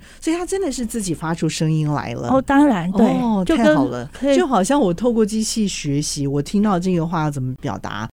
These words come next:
Speaker 1: 我就直接用这样的一个表达的方式，类似的讲出来，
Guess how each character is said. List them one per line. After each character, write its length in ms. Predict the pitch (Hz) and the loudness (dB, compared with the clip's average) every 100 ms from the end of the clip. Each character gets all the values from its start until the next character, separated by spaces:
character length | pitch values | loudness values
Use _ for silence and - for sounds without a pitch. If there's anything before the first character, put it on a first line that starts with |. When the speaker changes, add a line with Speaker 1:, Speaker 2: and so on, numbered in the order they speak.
| - | -6
Speaker 1:
我 80 | 160 | -2
就 140 | 202 | -2
直 160 | 175 156 | -2 -2
接 260 | 165 165 - | 0 -2 -2
用 260 | 196 180 | 0 0
这 140 | 165 233 | 0 -2
样 120 | 202 | -2
的 100 | 156 | -2
一 100 | 151 | -4
个 80 | 160 | -4
表 240 | 151 131 | -6 -8
达 220 | 131 123 | -8 -10
的 100 | 131 | -8
方 240 | 156 170 175 | -6 -4 -4
式， 260 | - 170 147 - | -6 -8 -8 -4
类 200 | 233 233 | -2 -2
似 200 | - 170 | -4 -6
的 80 | |
讲 260 | 156 135 127 | -6 -8 -10
出 220 | - 175 | -8 -4
来， 280 | 165 131 127 | -4 -4 -10